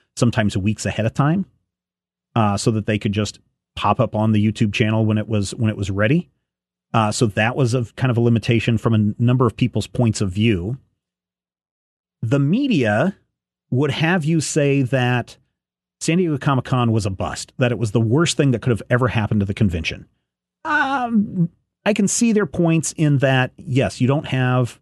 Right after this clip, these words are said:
all the people in San Diego generating money. The media's biggest complaint about San Diego Comic-Con, when I say the media, I'm talking about anyone not in the comics,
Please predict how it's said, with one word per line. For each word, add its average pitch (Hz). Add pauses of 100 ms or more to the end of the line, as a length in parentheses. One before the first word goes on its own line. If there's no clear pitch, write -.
all 117
the 101
people 165
in 139
San 135
Diego 117
generating 90
money. 165 (460)
The 120
media's 160
biggest 139
complaint 127
about 107
San 120
Diego 104
Comic-Con, 101
when 117
I 123
say 117
the 104
media, 101
I'm 92
talking 95
about 87 (320)
anyone 110
not 104
in 104
the 98
comics, -